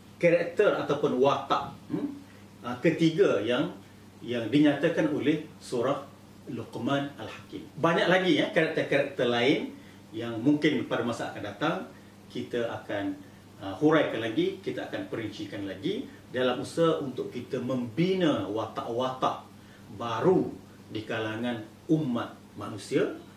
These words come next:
secara general, secara umum, dan umat Islam, uh, dan yang, yang lebih spesifik. Kerana pendidikan sebenarnya bukan hanya membina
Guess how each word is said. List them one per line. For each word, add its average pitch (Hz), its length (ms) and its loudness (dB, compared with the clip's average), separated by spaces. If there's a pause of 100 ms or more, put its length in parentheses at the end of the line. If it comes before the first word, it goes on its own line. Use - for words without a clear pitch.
(360)
secara 123 400 -2
general, 113 400 2
secara 107 320 -6
umum, 175 400 -2
dan 117 320 -6
umat 165 400 0
Islam, 123 480 -6 (880)
uh, - 160 -8
dan 120 240 -4 (160)
yang, 113 400 -6
yang 110 240 -6
lebih 123 400 2 (240)
spesifik. - 560 -8 (160)
Kerana 151 480 2
pendidikan 123 560 -2
sebenarnya 104 640 -4 (400)
bukan 135 400 0
hanya 123 400 0
membina 120 480 2